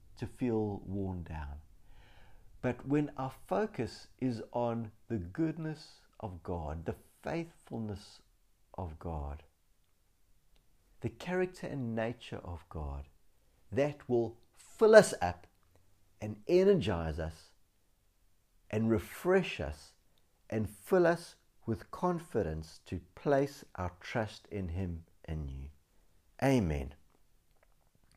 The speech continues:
Now, when God established covenants with Abram, as we read in Genesis seventeen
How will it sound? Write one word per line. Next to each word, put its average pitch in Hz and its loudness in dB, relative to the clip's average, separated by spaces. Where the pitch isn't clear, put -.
Now, 185 6
when 156 8
God 202 6
established 190 4
covenants 123 0
with 123 4
Abram, 110 6
as 120 2
we 101 4
read 98 6
in 98 0
Genesis 107 -2
seventeen 92 -4